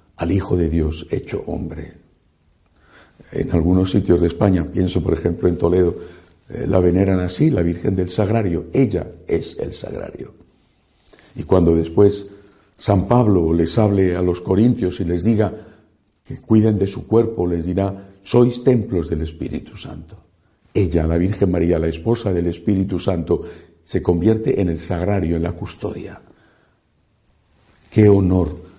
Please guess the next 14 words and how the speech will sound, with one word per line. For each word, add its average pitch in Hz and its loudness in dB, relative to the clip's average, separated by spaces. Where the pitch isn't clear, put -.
recibimos 85 0
nosotros, - -6
tan 110 0
inmerecido, 107 2
cuando 87 2
nos 87 0
convertimos 87 2
al 95 0
comulgar 95 0
en 90 -2
el 85 0
sagrario, 87 0
en 90 2
aquel 101 4